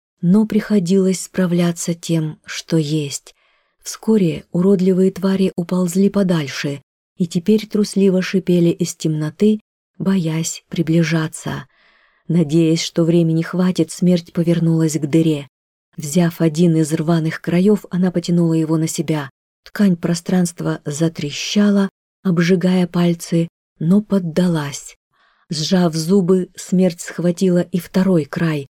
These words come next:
С натугой потянула уже его, а затем с усилием стянула две рваных грани вместе, перехватила их в одну ладонь.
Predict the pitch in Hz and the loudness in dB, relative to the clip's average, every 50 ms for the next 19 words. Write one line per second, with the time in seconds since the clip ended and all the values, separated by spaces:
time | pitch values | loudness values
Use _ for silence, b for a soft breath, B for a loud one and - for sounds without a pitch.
0 | _ _ _ _ _ _ - - - - 156 160 165 165 - 208 185 175 202 196 | _ _ _ _ _ _ -20 -10 -4 -2 -2 -2 0 0 0 0 2 2 2 2
1 | 196 - 185 170 - 180 175 185 190 185 180 180 175 - - 185 175 165 170 180 | 2 0 -2 -2 0 2 2 2 4 2 2 0 0 -2 -2 -2 0 0 2 2
2 | 185 180 185 196 185 190 196 170 143 131 131 _ _ _ _ _ _ _ _ _ | 2 2 2 2 2 2 2 2 0 -2 -6 _ _ _ _ _ _ _ _ _
3 | - 165 151 170 170 - 208 180 165 - - 165 165 - - 196 185 170 165 165 | -4 -2 0 0 0 2 0 0 0 0 -2 -2 -2 0 2 2 4 4 2 2
4 | 165 165 - - - 180 180 196 190 175 160 156 151 156 180 180 165 160 147 147 | 0 -2 -4 -2 2 2 4 4 4 4 2 0 0 0 2 2 2 0 0 0
5 | 170 170 160 156 151 151 151 156 175 190 190 185 175 165 160 147 156 175 190 208 | 0 0 0 -2 -4 -6 -4 -2 0 2 4 4 4 2 2 2 2 4 4 4
6 | 196 - - - 196 190 185 - _ _ _ _ _ _ - 175 175 175 - - | 2 0 0 0 0 0 0 -2 _ _ _ _ _ _ 0 2 2 0 0 0
7 | 175 196 202 - 214 202 170 160 170 175 165 - 143 143 165 170 160 180 180 175 | 0 0 2 2 2 4 4 4 2 2 0 -2 -4 -2 0 2 4 4 4 4
8 | 160 156 165 165 156 180 170 170 151 135 131 | 2 2 0 0 2 2 2 2 2 -2 -6